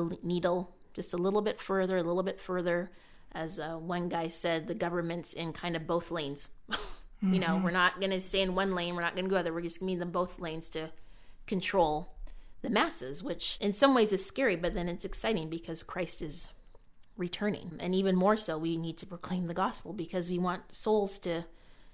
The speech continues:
Speaker 1: to come to know the Lord and to be in a relationship with Yahweh. God is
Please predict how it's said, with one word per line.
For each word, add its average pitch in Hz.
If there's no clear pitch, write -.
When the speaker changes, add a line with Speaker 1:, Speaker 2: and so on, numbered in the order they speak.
Speaker 1:
to 202
come 214
to 208
know 190
the 175
Lord 170
and 160
to 170
be 180
in 185
a 180
relationship 170
with -
Yahweh. 185
God 185
is 185